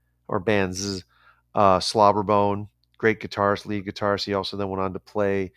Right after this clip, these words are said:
with the Drams, an offshoot from Slobberbone. Uh, died a very unexpected death, uh, forty-six years old, I think Jess was, heart problems.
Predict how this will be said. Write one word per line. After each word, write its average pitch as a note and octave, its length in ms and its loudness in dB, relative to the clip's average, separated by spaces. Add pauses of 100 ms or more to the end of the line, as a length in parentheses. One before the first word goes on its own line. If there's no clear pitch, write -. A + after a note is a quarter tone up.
(160)
with G#2 200 -8
the F2+ 80 -18
Drams, G2+ 720 -2 (100)
an F#2 140 -12
offshoot F#2+ 440 -4
from F#2 180 -14
Slobberbone. F#2+ 760 -2 (560)
Uh, G2 400 2
died G2 560 4
a G2+ 100 -4
very G2+ 460 0
unexpected G2+ 640 -6
death, G2 360 -2 (100)
uh, F2 180 -6
forty-six - 580 -8
years F#2+ 160 -10
old, F#2+ 220 -4
I G2 40 -6
think G2 200 -10
Jess G2+ 280 -4
was, G2 380 -2 (300)
heart G2+ 240 -4
problems. G2 640 -2